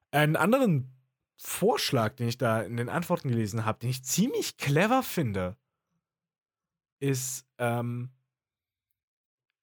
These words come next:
da hilft eventuell bei einem Notar nachzufragen, ob der beglaubigen kann, dass du den Text geschrieben hast mit Datum und Stempel.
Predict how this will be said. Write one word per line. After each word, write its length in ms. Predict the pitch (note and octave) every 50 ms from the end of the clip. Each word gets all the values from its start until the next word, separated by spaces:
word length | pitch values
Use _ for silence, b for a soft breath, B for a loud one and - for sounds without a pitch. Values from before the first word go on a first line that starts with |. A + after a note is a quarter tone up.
| _ _ _ _ _ _ _ _ _ _ _ _ _ _ _ _ _ _ _ _ _ _ _ _ _ _ _ _ _ _ _
da 120 | - C3 C3
hilft 420 | C3 D3+ E3 G3 G3 - - -
eventuell 600 | C3 C3 C3+ D#3+ F3+ F3 E3 F3+ D#3 D3+ D#3+ D#3+
bei 360 | C#3+ D#3+ D3+ C#3 C#3+ C#3+ -
einem 220 | B2+ C3 C3 C3 B2+
Notar 420 | B2+ B2+ B2+ - - E3 F#3 G3
nachzufragen, 720 | F3 A#2 G2+ G2+ - - B2 A#2+ - - A2+ A2+ B2 C3
ob 220 | - B2+ B2+ B2+ -
der 120 | D3+ C#3
beglaubigen 600 | C3 C3+ B2+ C3 A#2 A#2+ D3 F#3+ G3+ G3 E3 C#3
kann, 260 | A#2 A#2 D3 D3 D3+
dass 220 | C#3 C#3 C3+ - -
du 180 | - D3+ C#3+
den 220 | C#3 C#3 D3 D3+ D#3
Text 360 | - - G#3 - - - -
geschrieben 420 | - F#3+ - - C3 G#2 F#2 E2
hast 220 | E2 E2 E2+ - -
mit 180 | A2+ G#2+ -
Datum 320 | - G2+ G#2 F#2+ A#2 A2+ A#2
und 140 | B2 B2 -
Stempel. 520 | - - D3+ D#3 E3+ D#3+ - G2+ D2+ -